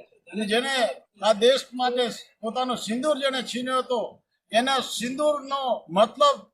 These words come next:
સનાતન ધર્મમાં શું હોય એ મોદી સાહેબ અત્યારે કરી બતાવ્યો. અમારો આખા દિવસનો કાર્યક્રમ હતો, પણ સરકારની ગાઈડલાઈન પ્રમાણે અમે કાર્યક્રમ ટૂંકાવ્યો છે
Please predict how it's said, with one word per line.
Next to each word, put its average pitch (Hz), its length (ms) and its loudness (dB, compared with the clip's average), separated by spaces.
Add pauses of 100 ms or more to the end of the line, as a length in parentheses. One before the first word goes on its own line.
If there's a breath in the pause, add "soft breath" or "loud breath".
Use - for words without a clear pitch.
(140)
સનાતન 262 420 2
ધર્મમાં 247 440 2
શું 277 260 -4
હોય 233 200 2
એ 240 120 -6
મોદી 240 280 -6
સાહેબ 247 260 -2
અત્યારે 240 260 -4
કરી 262 280 -4
બતાવ્યો. 214 520 2 (320)
અમારો 247 300 4
આખા 247 300 2
દિવસનો 269 400 -6
કાર્યક્રમ 247 540 0
હતો, 247 220 2
પણ - 460 0 (220)
સરકારની 269 520 0
ગાઈડલાઈન 254 500 2
પ્રમાણે 247 380 -2
અમે 247 180 -2
કાર્યક્રમ 240 500 -2
ટૂંકાવ્યો 262 520 2
છે 180 140 -4